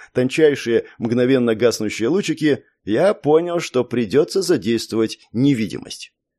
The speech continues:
Не представляю все возможности этой штуковины, лишь читал про подобное.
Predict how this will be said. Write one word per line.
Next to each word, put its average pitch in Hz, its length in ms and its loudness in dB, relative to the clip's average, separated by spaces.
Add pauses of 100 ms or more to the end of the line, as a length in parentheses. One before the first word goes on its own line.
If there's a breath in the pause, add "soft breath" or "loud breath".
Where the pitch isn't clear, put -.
(240)
Не 190 220 2
представляю 202 760 4
все 135 180 0
возможности 123 640 2
этой 117 160 2
штуковины, 98 880 0
лишь 123 240 0
читал 156 420 2
про 98 140 -4
подобное. 117 600 -2